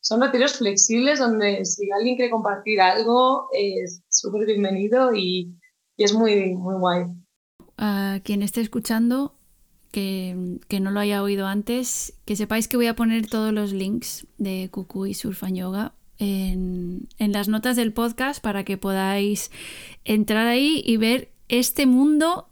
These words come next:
Speaker 2: tan expandido, porque esto, esto no solo es, eh, en la península, sino que los próximos retiros que tienes ahora para dos mil veintitrés,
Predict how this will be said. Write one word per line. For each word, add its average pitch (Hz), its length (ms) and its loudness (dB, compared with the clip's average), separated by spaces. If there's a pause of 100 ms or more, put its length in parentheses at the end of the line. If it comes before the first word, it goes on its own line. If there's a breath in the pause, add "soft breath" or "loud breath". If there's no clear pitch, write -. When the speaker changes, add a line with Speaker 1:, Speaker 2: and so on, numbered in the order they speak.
Speaker 2:
tan 254 520 4
expandido, 254 1120 2
porque 226 340 2
esto, 240 720 2 (300 loud breath)
esto 240 360 0
no 247 200 4
solo 254 280 2
es, 226 380 0
eh, 202 360 2
en 196 60 0
la 190 120 -4
península, 220 520 0
sino 202 360 -2
que 202 300 -2 (280 soft breath)
los 190 160 -2
próximos 254 440 0
retiros 240 440 0
que 247 100 -4
tienes 220 320 2
ahora 214 240 0
para 202 220 -2
dos 196 140 -2
mil 202 140 -2
veintitrés, 202 720 -4